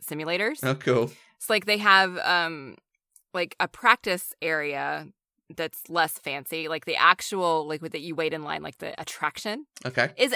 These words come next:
Speaker 1: actual. They have race cars sitting that you get into the race car, like you're in a real
Speaker 2: Yeah.
Speaker 1: race car.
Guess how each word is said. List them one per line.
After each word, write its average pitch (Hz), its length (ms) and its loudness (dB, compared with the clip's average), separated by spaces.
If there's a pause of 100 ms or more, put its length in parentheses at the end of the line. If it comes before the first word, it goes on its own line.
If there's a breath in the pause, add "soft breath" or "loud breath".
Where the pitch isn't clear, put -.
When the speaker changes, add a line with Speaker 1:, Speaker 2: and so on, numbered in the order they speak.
Speaker 1:
actual. 208 580 4
They 185 160 -2
have 196 300 0
race 170 160 -2
cars 156 400 -2
sitting 156 880 -8
that 131 80 -10
you 160 140 -10
get 175 220 0
into 190 300 -4
the 190 80 -6
race 156 200 -4
car, 147 220 0
like 147 200 -6
you're 139 100 -8
in 151 120 -6
a 147 60 -6
real 123 220 0
Speaker 2:
Yeah. - 100 0
Speaker 1:
race 127 160 -4
car. 117 360 -4